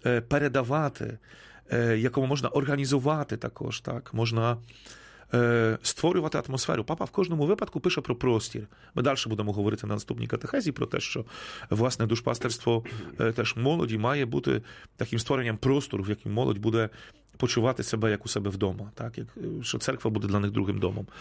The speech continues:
Католицька школа <clears throat> — це місце евангелізації молоді.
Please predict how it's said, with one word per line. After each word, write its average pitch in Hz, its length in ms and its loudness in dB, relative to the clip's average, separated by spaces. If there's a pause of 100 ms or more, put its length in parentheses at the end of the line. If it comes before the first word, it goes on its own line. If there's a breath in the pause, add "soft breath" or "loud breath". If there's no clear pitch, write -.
(640 loud breath)
Католицька 175 500 0
школа 165 360 2 (220)
<clears throat> — - 800 -6 (720)
це - 180 0
місце 139 320 0
евангелізації 117 640 0
молоді. 92 400 -4